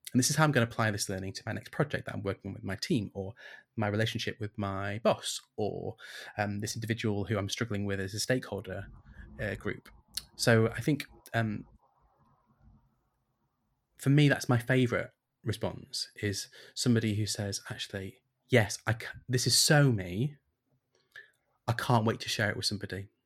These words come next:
And I can't wait to see, see theirs. So actually, I can learn a bit more about them." And it becomes this sort of, you know, community of,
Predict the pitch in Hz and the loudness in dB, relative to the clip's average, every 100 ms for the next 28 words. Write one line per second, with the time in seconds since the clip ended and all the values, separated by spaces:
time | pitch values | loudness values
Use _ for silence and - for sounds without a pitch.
0 | _ _ _ _ _ _ _ _ _ _ | _ _ _ _ _ _ _ _ _ _
1 | _ _ - 107 - 120 98 - 107 101 | _ _ -2 0 2 0 0 0 0 0
2 | - 110 101 95 107 - - _ _ - | 0 0 2 0 0 -4 -6 _ _ -4
3 | 107 95 101 113 87 113 104 101 101 - | -2 -2 -2 0 2 4 4 4 0 -2
4 | 101 101 95 - 101 95 92 - 107 98 | -2 0 -2 -4 -6 -8 -6 -4 -2 -2
5 | - 92 - 101 95 - - _ _ _ | -4 -4 -4 -6 -10 -12 -20 _ _ _
6 | _ - _ - 117 - 120 110 101 - | _ -20 _ -10 -6 0 2 2 0 -4
7 | - - | -10 -10